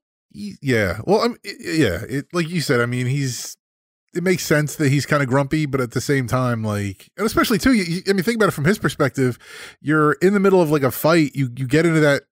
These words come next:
you know, container, like, at the end of the fight there, barely making it in there. And then you come out fifty thousand years later, find out, oh, like, we lost, you know, which I, you know, you kinda figured might happen. And you're it.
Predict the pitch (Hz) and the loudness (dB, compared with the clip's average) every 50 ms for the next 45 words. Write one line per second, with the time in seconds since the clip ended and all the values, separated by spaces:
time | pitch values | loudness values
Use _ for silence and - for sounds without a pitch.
0 | _ _ _ _ _ _ _ - 156 139 127 - - 135 113 139 143 151 151 143 | _ _ _ _ _ _ _ -6 -4 -2 -2 -2 -2 -2 0 0 0 2 2 2
1 | 139 131 131 117 123 110 120 127 135 139 139 127 120 - - 139 147 151 123 127 | 2 2 2 0 0 0 0 0 0 2 2 0 0 0 0 0 0 0 0 0
2 | 127 117 117 110 107 - 123 131 143 147 139 135 127 135 135 - 135 131 127 120 | 0 2 0 0 0 0 0 2 2 2 2 2 2 0 -2 -2 -2 -2 0 0
3 | 135 165 208 180 123 104 101 98 104 107 - _ _ _ _ _ _ _ _ _ | 0 0 0 -2 -2 -2 -2 -4 -6 -6 -8 _ _ _ _ _ _ _ _ _
4 | _ _ _ - 147 151 147 143 143 143 143 139 135 131 131 143 175 185 190 185 | _ _ _ -6 -4 -2 0 0 0 0 0 -2 -4 -4 0 0 2 2 2 2
5 | 160 - - 175 170 170 175 180 175 170 156 - _ _ _ - - 180 160 - | 2 2 2 2 2 2 2 4 4 2 2 0 _ _ _ -4 -2 -2 0 0
6 | 175 151 185 170 170 151 160 165 160 151 135 151 156 165 151 135 - 143 139 139 | 0 2 2 4 4 4 2 2 2 2 4 4 4 4 2 2 2 2 2 2
7 | - 151 190 196 165 135 123 135 - 120 151 175 135 123 147 165 135 123 135 - | 2 4 4 6 6 4 2 0 0 2 2 4 4 6 6 4 4 4 2 0
8 | - - - - - _ _ _ _ _ _ _ - 127 123 123 123 117 113 117 | -2 -6 -10 -14 -18 _ _ _ _ _ _ _ -8 -4 -2 0 0 0 0 -2
9 | 131 110 - - - 127 131 123 127 127 - - 139 131 113 110 117 113 110 - | -4 -4 -4 -6 -4 -4 -2 -2 -2 -6 -6 -4 -4 -2 -2 -2 -2 -2 -4 -2
10 | 143 139 131 120 - - 127 120 117 110 110 110 92 107 104 101 95 - 117 117 | -2 0 0 -2 -2 -2 -2 0 0 0 0 0 0 0 -2 -2 -2 -4 -4 -6
11 | 120 - 127 123 120 120 117 117 117 117 117 120 120 - _ _ _ _ _ _ | -6 -4 -4 -2 -2 0 0 0 -2 -2 -4 -6 -8 -10 _ _ _ _ _ _
12 | _ _ _ _ - 104 123 185 220 180 131 151 175 160 143 147 _ | _ _ _ _ -6 0 2 2 4 4 4 4 4 4 4 2 _